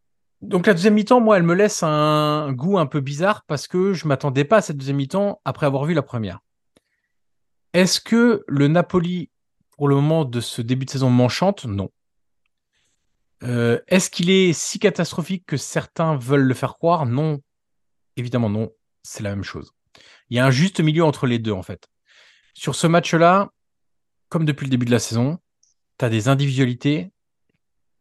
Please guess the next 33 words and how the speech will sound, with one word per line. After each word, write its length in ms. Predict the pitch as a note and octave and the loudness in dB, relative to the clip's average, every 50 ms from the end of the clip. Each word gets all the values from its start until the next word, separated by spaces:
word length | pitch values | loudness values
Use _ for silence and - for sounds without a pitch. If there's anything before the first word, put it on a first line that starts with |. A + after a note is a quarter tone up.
| _ | _
qui 200 | _ - - C3+ | _ -14 -14 -14
te 140 | - - C#3 | -4 0 2
ne, 460 | C3 A#2+ B2 B2 A#2+ A#2+ B2 B2 C3 C#3 - | 2 2 2 0 0 0 0 0 0 -2 -4
enfin, 200 | - - A#2 G2 | -6 -8 -8 -8
qui 180 | - - - | -6 -6 -2
ne 100 | A#2+ A2 | -2 -2
te 120 | G#2+ - B2 | 0 -2 -2
permettent 420 | A2 - E3 E3 E3 D#3+ C#3+ - | 0 2 2 2 2 0 0 0
pas 260 | - D#3 D#3+ F3+ - _ _ _ _ _ _ _ _ _ _ _ _ _ _ _ _ _ _ _ _ _ _ _ _ _ _ _ _ _ _ _ - | 0 0 0 -2 -6 _ _ _ _ _ _ _ _ _ _ _ _ _ _ _ _ _ _ _ _ _ _ _ _ _ _ _ _ _ _ _ -14
d'au 300 | D3+ A#2 A#2 D3+ G3 G3+ | -14 -4 2 4 4 4
pire 600 | F3 - - - A3 G#3+ G3+ - - - - _ _ _ _ _ | 2 -2 -4 0 2 2 2 0 -2 -8 -14 _ _ _ _ _
avoir 460 | - D#3 C#3+ C#3 D#3 F3 E3 - - | -2 0 0 2 4 4 4 4 2
au 80 | - F3+ | 0 0
moins 160 | F3+ G3 G3 | 2 4 4
le 120 | F3+ D#3 D3+ | 4 4 4
résultat 440 | C3 D3 C#3+ D3+ D#3 C#3 - F3 | 4 2 2 0 -2 0 0 0
par 140 | E3+ - C3+ | 0 0 -2
rapport 200 | C3 - - C#3+ | -4 -4 -4 -4
à 40 | C#3 | -4
la 80 | B2 A#2+ | -4 -6
prestation. 480 | - - A2+ - - A#2 - - F#2+ - _ _ _ _ _ _ _ _ _ _ _ | -8 -10 -10 -8 -8 -10 -10 -12 -14 -16 _ _ _ _ _ _ _ _ _ _ _
Ou 80 | A#2 A#2 | -6 -6
en 60 | A#2 | -6
tout 100 | - - | -6 0
cas, 180 | - E3+ E3 E3+ | 4 4 4 6
par 160 | E3+ D3+ A#2+ | 4 2 2
rapport 480 | A#2 A#2 A2 - D3 D#3+ E3 D3+ C3 - - | 2 0 2 2 4 4 4 4 2 -4 -8
à 200 | - A#2+ A#2+ B2 | -6 -4 -4 -4
une 120 | A#2+ A2 | -4 -6
prestation 420 | - - C3+ C3 C#3 B2+ - D#3+ | -6 -8 -8 -6 -6 -4 -4 -4
totalement 480 | C#3 - F3+ D#3+ E3+ D#3 D3+ D#3+ D#3 D3 | -2 0 0 2 2 2 2 2 2 2
aboutie. 420 | C#3 B2+ B2+ A2+ - - G2+ - _ _ _ _ _ _ - - - - - - - _ _ _ _ _ _ _ - | 2 0 -2 -4 -6 -10 -14 -16 _ _ _ _ _ _ -20 -20 -20 -20 -20 -20 -20 _ _ _ _ _ _ _ -10
Euh, 340 | - A#2 A2 G#2+ G2+ F2+ | -6 -4 -4 -4 -4 -4